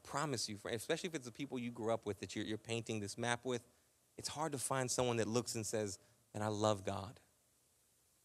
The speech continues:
I love God enough to sacrifice for him. I love God enough to give myself to him. I love God enough to be at church every Sunday. I love God enough to spend some time praying to him.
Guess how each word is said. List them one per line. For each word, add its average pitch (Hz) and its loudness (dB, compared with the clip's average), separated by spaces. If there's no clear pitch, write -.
I 120 2
love 120 6
God 127 8
enough 123 0
to 117 -2
sacrifice 104 0
for 101 -2
him. 135 -12
I - -2
love 123 4
God 120 6
enough 120 2
to 127 -2
give 127 8
myself 101 -2
to 101 -4
him. 123 -16
I 113 4
love 135 6
God 135 10
enough 131 4
to 117 4
be 151 4
at 135 4
church 127 8
every 104 2
Sunday. 98 -2
I 101 4
love 120 4
God 139 10
enough 135 2
to 131 -4
spend 147 2
some 139 -2
time 131 2
praying 143 0
to 98 -4
him. 98 -6